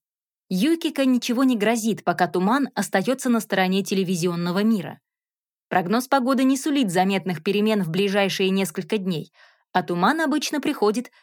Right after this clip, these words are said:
после сильного дождя. Перед уходом героев Тедди любезно дает Тие пару очков, позволяющих видеть сквозь туман. Примечание. Мы больше не будем упоминать об очках,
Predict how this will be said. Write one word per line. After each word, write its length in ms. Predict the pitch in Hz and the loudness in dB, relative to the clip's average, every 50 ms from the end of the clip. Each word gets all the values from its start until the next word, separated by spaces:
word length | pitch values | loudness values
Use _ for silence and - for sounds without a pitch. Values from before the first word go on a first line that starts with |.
| _ _ _ | _ _ _
после 320 | _ 190 185 156 - 180 156 | _ -2 -2 0 -2 -4 -4
сильного 420 | - - 202 214 208 202 190 196 | -2 0 0 0 2 2 0 0
дождя. 440 | 180 190 180 151 147 170 156 - - - _ _ _ _ _ _ _ _ _ _ _ _ _ _ _ _ | 0 0 -2 -2 -4 -6 -6 -8 -10 -14 _ _ _ _ _ _ _ _ _ _ _ _ _ _ _ _
Перед 260 | - 208 196 208 180 196 | -2 0 0 2 0 0
уходом 420 | 185 - - 254 226 220 208 196 | 0 2 2 2 2 2 0 0
героев 540 | 170 180 185 185 190 220 254 254 - - - - _ _ _ - | 0 0 0 2 2 2 0 0 -4 -10 -16 -20 _ _ _ -2
Тедди 320 | 226 285 269 233 214 254 | -2 0 0 0 0 0
любезно 460 | 240 247 190 226 247 240 220 226 208 | 2 2 2 2 2 2 2 0 0
дает 320 | 185 196 190 196 190 156 - | 0 0 0 0 0 -2 -4
Тие 280 | - 226 247 254 254 | -4 0 0 2 0
пару 320 | 254 - 214 208 214 226 - - | 2 4 2 4 4 2 -2 -2
очков, 500 | 202 196 - - - 294 247 165 - - _ - _ _ _ _ _ | -6 -6 -6 -4 0 0 0 0 -2 -8 _ -20 _ _ _ _ _
позволяющих 800 | _ 208 196 185 185 175 180 196 220 233 220 - - 196 185 - | _ -2 0 2 2 4 4 4 2 2 0 -2 -6 -8 -8 -4
видеть 380 | 190 190 190 185 156 180 151 - | -2 0 0 0 0 -2 -4 -4
сквозь 280 | - - 180 160 156 | -4 -2 -2 -2 -2
туман. 440 | - - 180 180 160 147 139 143 - _ _ _ _ _ _ _ _ _ _ _ _ _ _ _ _ | -2 -2 -2 -2 -2 -4 -8 -10 -14 _ _ _ _ _ _ _ _ _ _ _ _ _ _ _ _
Примечание. 680 | - 208 202 202 202 185 - 170 151 139 139 139 139 151 - _ _ _ _ _ _ _ _ _ _ | -4 -2 0 0 0 -2 -2 -4 -4 -6 -8 -10 -10 -12 -16 _ _ _ _ _ _ _ _ _ _
Мы 140 | 262 294 262 | -4 -2 0
больше 340 | 233 269 254 - - 254 | 2 2 0 0 0 0
не 140 | 247 254 254 | 2 2 2
будем 360 | 202 185 190 165 180 180 170 - | 2 0 0 0 -2 -4 -4 -4
упоминать 500 | 196 165 - 175 180 180 175 170 156 165 | -4 -2 0 0 0 0 0 0 -2 0
об 80 | 165 160 | -2 -2
очках, 460 | 165 160 - - 160 160 156 - - | -2 -4 -4 -4 -4 -6 -6 -8 -14